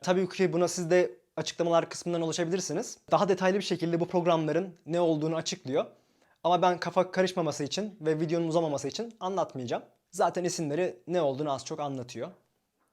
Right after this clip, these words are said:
Bakmakta olduğunuz iş dalının Labor Market Impact Assessment,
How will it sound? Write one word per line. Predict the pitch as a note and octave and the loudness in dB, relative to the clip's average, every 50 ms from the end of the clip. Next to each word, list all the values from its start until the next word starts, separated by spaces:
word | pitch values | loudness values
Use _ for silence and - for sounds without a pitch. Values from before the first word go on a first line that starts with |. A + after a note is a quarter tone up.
| _ _ _ _ _ _ _ _ _ _ _ _ _ - | _ _ _ _ _ _ _ _ _ _ _ _ _ 0
Bakmakta | D#3 D#3+ D#3 - G3 G3 G3 - - G#3 | 0 0 2 0 -2 -2 -2 0 0 0
olduğunuz | G3+ F#3 F#3+ F#3+ F3 E3 | 0 2 0 -2 -4 -4
iş | G#3 G#3 - - | -4 -4 -2 0
dalının | G#3+ F#3 D#3 D3 D#3 G3 C4 - - _ - | 0 0 2 2 0 0 -2 -4 -6 _ 4
Labor | F3+ F#3 G3 F3 F#3+ | 6 6 6 6 4
Market | F#3 F3+ F3+ F3 F3 F3 - F3 E3 - - - - _ _ _ | 4 6 6 6 4 4 2 -2 -2 -4 -8 -20 -20 _ _ _
Impact | - F3 F3+ F3+ F#3 F3+ F3+ - D#3+ | -2 -2 0 2 2 2 2 0 -4
Assessment, | D3+ - F#3+ F3+ - - D#3+ D#3 D3+ - - - | -2 0 0 0 0 0 -2 -2 -2 -4 -10 -14